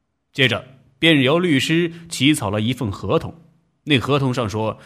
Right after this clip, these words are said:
如果麦克能在两个月内偷走约翰逊一颗价值一千万美元的祖母绿宝石，那么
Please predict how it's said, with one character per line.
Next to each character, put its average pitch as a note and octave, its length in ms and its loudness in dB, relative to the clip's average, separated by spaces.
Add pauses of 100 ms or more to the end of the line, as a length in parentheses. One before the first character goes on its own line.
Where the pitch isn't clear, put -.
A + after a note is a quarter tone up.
(160)
如 A#3 220 4
果 D3+ 160 4
麦 D3+ 260 2
克 D#3+ 140 0
能 F3 180 2
在 F3+ 140 0
两 A#2+ 320 0
个 E3+ 100 -2
月 E3+ 140 0
内 C#3+ 200 0
偷 F#3 240 -2
走 B2+ 160 0
约 F3 160 0
翰 E3+ 160 0
逊 C#3 320 0 (140)
一 D3 140 0
颗 F#3 160 0
价 D#3 200 -4
值 B2 300 -4
一 E3+ 220 2
千 A#3 420 0
万 A3 160 0
美 C3 320 0
元 C3 220 -2
的 D#3 100 0
祖 E3 220 -2
母 C#3 220 2
绿 F#3+ 140 0
宝 F2+ 220 -8
石， C#3 460 -8 (520)
那 A#2 140 -4
么 G#2+ 400 -2